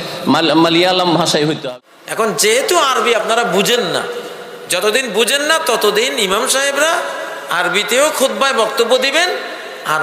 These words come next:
Speaker 2: বাংলায় বুঝাইয়াও দিবেন। আয়াত আরবিতে বলবেন,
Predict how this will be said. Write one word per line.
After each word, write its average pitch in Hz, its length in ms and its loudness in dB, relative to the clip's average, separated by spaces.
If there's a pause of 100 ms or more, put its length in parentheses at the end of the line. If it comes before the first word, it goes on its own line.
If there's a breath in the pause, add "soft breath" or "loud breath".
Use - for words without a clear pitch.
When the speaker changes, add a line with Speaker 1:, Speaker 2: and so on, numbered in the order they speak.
(140)
Speaker 2:
বাংলায় 139 440 0
বুঝাইয়াও 139 440 2
দিবেন। - 240 -6 (1700)
আয়াত 139 380 0
আরবিতে 160 400 0
বলবেন, 196 440 4